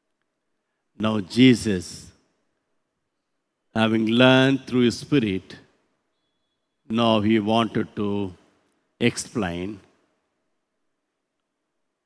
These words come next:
the need of forgiveness, the meaning of forgiveness. The meaning of mercy, love, and faithfulness.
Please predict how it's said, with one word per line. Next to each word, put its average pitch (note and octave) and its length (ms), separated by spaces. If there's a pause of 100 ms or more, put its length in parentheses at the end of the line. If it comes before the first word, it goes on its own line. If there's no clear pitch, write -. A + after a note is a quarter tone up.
(580)
the A2+ 280
need C#3+ 540 (360)
of B2 640 (540)
forgiveness, G2 680 (1080)
the A2+ 100
meaning D3 640 (160)
of A2+ 240
forgiveness. F#2+ 840 (1000)
The A2+ 140
meaning C#3+ 560
of C3 260
mercy, A#2+ 840 (580)
love, G#2+ 580 (460)
and G#2+ 180
faithfulness. F2+ 880